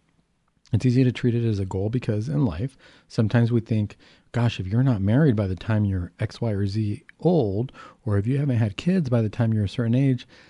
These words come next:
somehow you failed." And I think that we see that a lot, uh, in, in women, uh, because they, you know, obviously there's a biological clock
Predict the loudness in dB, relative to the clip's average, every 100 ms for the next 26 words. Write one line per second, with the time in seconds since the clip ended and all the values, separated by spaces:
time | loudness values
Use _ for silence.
0 | _ _ -2 0 2 2 2 0 2 4
1 | 4 0 0 0 2 2 2 0 -2 -2
2 | -2 -2 -2 -2 -4 -6 -20 _ -4 -2
3 | 0 0 0 0 2 2 2 2 2 2
4 | 0 -2 0 0 -2 -2 -2 0 0 -2
5 | -2 0 0 0 -2 -4 -2 -2 -4 -6
6 | -8 -8 -8 -8 -8 -4 -2 -2 -4